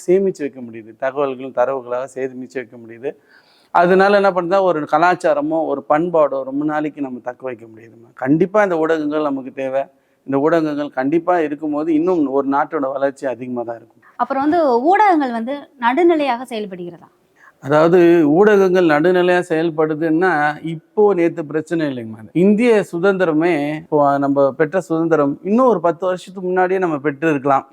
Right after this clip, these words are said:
Speaker 1: ஏன் அந்த சுதந்திரம் பெற முடியாது போச்சு? காரணம் என்ன அப்படின்னு பாத்தீங்கன்னா, அந்த நாள்ல நம்ம எல்லாமே ராய்ட்டர்ஸ் நிறுவனத்துக்கிட்ட இருந்து தான் நம்ம செய்திகளை பெறுறோம். இப்போ இங்கிலாந்து நாட்டுல இருக்கிற ராய்ட்டர்ஸ் நிறுவனம்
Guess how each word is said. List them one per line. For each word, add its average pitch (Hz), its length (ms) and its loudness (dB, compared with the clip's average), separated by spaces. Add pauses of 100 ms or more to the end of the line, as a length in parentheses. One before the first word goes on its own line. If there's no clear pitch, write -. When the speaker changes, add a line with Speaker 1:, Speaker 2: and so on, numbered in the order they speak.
Speaker 1:
ஏன் 247 260 2
அந்த 214 200 2
சுதந்திரம் 196 540 -2
பெற 175 200 2
முடியாது 175 400 0
போச்சு? 147 320 -10
காரணம் 143 420 0
என்ன 139 300 -4
அப்படின்னு 127 260 -12
பாத்தீங்கன்னா, 139 640 -4 (380)
அந்த 170 220 0
நாள்ல 160 300 0 (380)
நம்ம 151 200 -4
எல்லாமே 170 320 0
ராய்ட்டர்ஸ் 160 720 -4
நிறுவனத்துக்கிட்ட 139 600 -8
இருந்து 123 280 -10
தான் 170 140 -2
நம்ம 131 240 -6
செய்திகளை 143 520 -2
பெறுறோம். 117 340 -6 (120)
இப்போ 147 220 -4
இங்கிலாந்து 156 480 0
நாட்டுல 139 220 -6
இருக்கிற 135 260 -10
ராய்ட்டர்ஸ் 139 400 -4
நிறுவனம் 131 480 -4